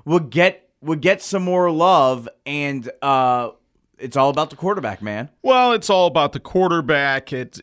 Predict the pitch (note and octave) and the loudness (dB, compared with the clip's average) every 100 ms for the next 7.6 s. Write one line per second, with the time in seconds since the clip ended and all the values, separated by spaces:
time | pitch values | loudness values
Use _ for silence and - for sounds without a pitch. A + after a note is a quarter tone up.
0 | - C3 A2+ - C#3 C3 C#3 E3 D3+ D#3 | -10 -10 -8 -8 -6 -4 0 0 0 -6
1 | - C#3 B2+ A#2+ C3+ B2+ - B2 - - | -2 -2 -2 -2 -4 -4 -8 -12 -12 -12
2 | - G#2 G2 F#2+ F2+ - C#3+ C3+ - B2 | -10 -8 -8 -12 -14 -4 -2 -2 -4 -6
3 | B2 - C3 A2 G2+ - B2 A2+ A2 A2 | -6 -8 -8 -8 -10 -6 -2 -2 -2 -8
4 | G#2 G#2+ G2 G#2+ A2 - G#2+ G#2 G#2 - | -8 -8 -6 -2 -2 -4 -8 -6 -8 -10
5 | G#2 G#2 F#2 - - B2+ B2+ - G2 - | -12 -12 -14 -16 -6 -4 -4 -6 -10 -8
6 | F2+ F#2 F2+ F#2+ A2 A2+ G#2 - G#2+ A2+ | -10 -10 -8 -4 -4 -4 -8 -10 -10 -10
7 | - G#2+ G2+ G2+ F#2+ | -10 -8 -6 -8 -10